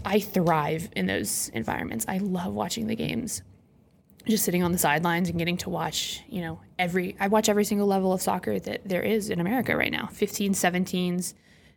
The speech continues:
you know, a semi-professional, well, it is a professional league, but it's a s-, uh, third, I, third division league. And then obviously watching M L S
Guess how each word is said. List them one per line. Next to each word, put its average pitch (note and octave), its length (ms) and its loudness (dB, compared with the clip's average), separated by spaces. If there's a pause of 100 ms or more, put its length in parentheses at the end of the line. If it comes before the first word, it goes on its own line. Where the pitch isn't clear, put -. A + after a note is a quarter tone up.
(140)
you G3+ 100 -8
know, F#3+ 180 -10
a F3+ 80 -2
semi-professional, F3+ 880 0
well, F3+ 200 -6
it F#3+ 100 -4
is F#3+ 100 -4
a F#3 60 -4
professional - 420 -4
league, F#3+ 160 2
but F#3 120 -2
it's - 140 -6
a F#3+ 200 -4
s-, - 380 -4
uh, G2 180 -8
third, - 340 2
I, G3 140 -4 (100)
third G3 220 0
division F3 320 2
league. G3 240 2
And F#3 120 4
then F#3 200 4
obviously F3+ 420 2
watching F3+ 380 -2
M F3+ 80 4
L E3+ 160 0
S F#3 300 -2